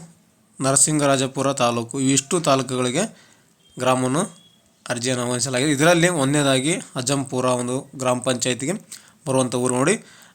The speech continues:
ಅಜ್ಜಂಪುರ ತಾಲೂಕಿಗೆ ಬರುವಂಥದ್ದು ಚಿಕ್ಕನವಣಗಲ ಅಂತ ಕೊಟ್ಟಿದ್ದಾರೆ. ಈ ಒಂದು ಚಿಕ್ಕನವಂಗಲ್ಗೆ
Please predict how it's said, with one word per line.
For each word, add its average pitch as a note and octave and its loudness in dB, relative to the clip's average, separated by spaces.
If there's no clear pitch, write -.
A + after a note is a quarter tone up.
ಅಜ್ಜಂಪುರ D3 2
ತಾಲೂಕಿಗೆ C#3 2
ಬರುವಂಥದ್ದು B2+ 0
ಚಿಕ್ಕನವಣಗಲ D3+ 4
ಅಂತ C3 -2
ಕೊಟ್ಟಿದ್ದಾರೆ. A#2+ 0
ಈ E3+ 0
ಒಂದು E3 0
ಚಿಕ್ಕನವಂಗಲ್ಗೆ D3 2